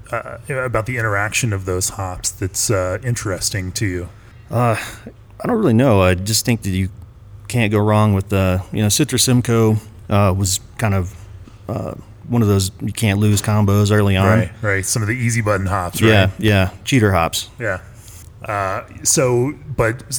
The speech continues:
Speaker 1: Denali and, or Sultana, as it's now known, uh, you know, in More Dodge, Less RAM, you bring it up, and you did just win a gold medal in the American, uh, I P A category at G A B F for that.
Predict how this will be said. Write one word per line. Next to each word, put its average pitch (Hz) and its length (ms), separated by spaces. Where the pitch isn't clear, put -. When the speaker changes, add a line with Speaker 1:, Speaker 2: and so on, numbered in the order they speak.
Speaker 1:
Denali 117 560
and, 104 160
or 117 300
Sultana, 107 520
as 104 220
it's 104 160
now 101 200
known, 104 440
uh, 95 380
you 117 80
know, 101 100
in 113 220
More 104 180
Dodge, 101 260
Less 104 220
RAM, 110 360
you 117 120
bring 135 200
it 110 120
up, 110 220
and 107 100
you 101 80
did 110 240
just 101 340
win 104 240
a 92 140
gold 101 260
medal 104 240
in 98 60
the 95 60
American, 95 560
uh, 92 300
I 104 120
P 104 180
A 98 80
category 98 560
at 92 60
G 98 160
A 90 40
B 92 140
F 98 200
for 104 240
that. 85 220